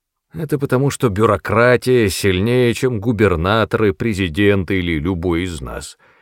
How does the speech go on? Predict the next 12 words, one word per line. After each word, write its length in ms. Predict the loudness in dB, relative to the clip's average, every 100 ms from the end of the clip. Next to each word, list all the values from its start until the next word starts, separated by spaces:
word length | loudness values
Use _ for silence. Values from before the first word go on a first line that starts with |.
| _ _
констатировал 800 | -10 -6 -4 -2 -2 -2 -4 -6
О'Брайен. 380 | -8 -12 -12 -18 _ _ _ _ _ _ _ _ _ _
"Бороться 500 | -6 -4 -4 -4 -4
с 60 |
бюрократией 720 | 0 2 2 2 2 2 2 0
в 80 | 0
наши 300 | -2 -2 -4
дни 280 | -2 -2
все 160 | -2 -4
равно, 240 | -4 -4
что 180 | -4 -4
бороться 640 | -2 0 0 -2 -2 -2